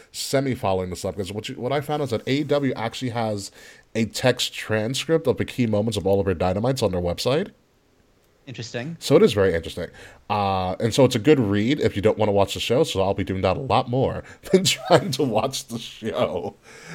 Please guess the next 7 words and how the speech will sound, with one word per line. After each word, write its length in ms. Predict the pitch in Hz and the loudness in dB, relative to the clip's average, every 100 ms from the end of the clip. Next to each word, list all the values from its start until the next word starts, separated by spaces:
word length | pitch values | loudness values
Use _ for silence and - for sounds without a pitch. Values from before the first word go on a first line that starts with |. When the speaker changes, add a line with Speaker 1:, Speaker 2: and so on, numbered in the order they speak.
| 131 | -12
Speaker 1:
So 500 | - 180 269 - 113 - | -4 2 2 2 -2 -6
Paige 580 | - 170 202 240 247 - | 0 2 2 0 -2 0
has 260 | 175 165 | 0 0
turned 340 | - 156 151 139 | 2 2 2 0
heel, 260 | 104 98 | 0 0
surprise, 340 | - - 101 95 | -4 -4 -2 -2
surprise, 480 | - 135 127 120 | -2 0 0 0